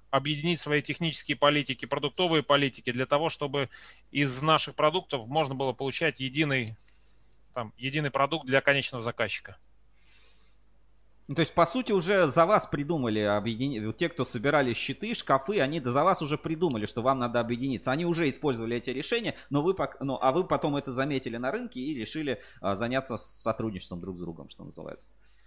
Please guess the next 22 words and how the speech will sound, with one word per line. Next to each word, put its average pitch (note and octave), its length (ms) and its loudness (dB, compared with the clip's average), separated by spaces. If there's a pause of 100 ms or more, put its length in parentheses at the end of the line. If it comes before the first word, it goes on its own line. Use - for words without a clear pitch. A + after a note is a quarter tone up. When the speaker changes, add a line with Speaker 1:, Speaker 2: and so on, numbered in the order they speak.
(360)
Speaker 1:
Ну, F#3+ 380 2 (460)
только F#3+ 240 4
не G3 240 4
совсем G3+ 320 6
за G3+ 140 6
нас, A3+ 200 8
и F3+ 60 2
не E3 100 2
только F#3 220 4
нас-то F3+ 300 6
применяют. F3+ 640 4 (160)
Ну, C3 320 -8 (100)
понятно, D#3+ 380 4
что, D3+ 640 2
э, A#2+ 540 2 (600)
рынок D3 640 2
использует E3 580 4
решения D#3 560 4
и D3+ 280 0
других D#3+ 340 0
компаний. B2 680 4 (680)
И D3+ 360 0